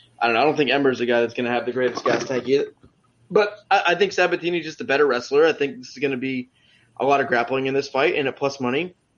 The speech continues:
I think it's worth the stab. I think it was, like, what, plus one thirty last time I looked?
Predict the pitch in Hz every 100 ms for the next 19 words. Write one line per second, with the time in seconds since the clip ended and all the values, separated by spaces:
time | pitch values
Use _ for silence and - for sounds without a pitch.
0 | _ _ _ _ _ _ - 139 175 170
1 | 170 139 - 170 143 165 139 123 123 -
2 | 135 131 151 135 135 151 170 - _ -
3 | 160 - 170 185 185